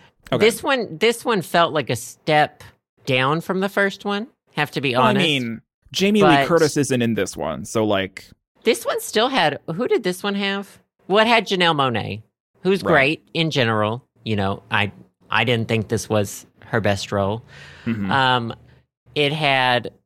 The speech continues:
Speaker 2: you know, let me just Google it.
Speaker 1: Well, the first one, okay, the first one had Jamie Lee
Speaker 2: Other
Speaker 1: Curtis and
Speaker 2: people.
Speaker 1: Toni Collette. So you can't
Speaker 2: This
Speaker 1: really
Speaker 2: one had, um, oh, Kathryn Hahn.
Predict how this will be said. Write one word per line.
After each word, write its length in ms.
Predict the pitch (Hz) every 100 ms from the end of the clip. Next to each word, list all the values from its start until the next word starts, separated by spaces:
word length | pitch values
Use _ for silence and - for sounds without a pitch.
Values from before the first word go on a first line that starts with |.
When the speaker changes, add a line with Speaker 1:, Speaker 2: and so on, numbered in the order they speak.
| _
Speaker 2:
you 180 | - 151
know, 340 | 147 98 107 131 _ - - -
let 180 | 127 135
me 80 | 131
just 240 | 123 117
Google 360 | - 101 110 113
it. 120 | 123 - _ _ _ -
Speaker 1:
Well, 80 | 233
the 100 | 240
first 280 | 302 311
one, 120 | 277 214
okay, 160 | 160 151
the 100 | 156
first 240 | 208 220
one 100 | 247
had 300 | 214 185 143
Jamie 260 | 123 156 190
Lee 60 | 143
Speaker 2:
Other 180 | 139
Speaker 1:
Curtis 340 | 139 151 147 - _
and 320 | 135 135 139 151
Speaker 2:
people. 160 | 143
Speaker 1:
Toni 300 | 175 143 127
Collette. 640 | 110 117 95 80 - - -
So 480 | - - 143 127 113 - _ _ _ -
you 120 | 147
can't 200 | 180 180
Speaker 2:
This 80 | 185
Speaker 1:
really 280 | 156 190 202
Speaker 2:
one 60 |
had, 320 | 170 151 143 135
um, 500 | 131 120 110 110 - 185 _ _
oh, 320 | - 294 277 156 - _
Kathryn 460 | - 269 254 240 208
Hahn. 480 | 208 196 190 202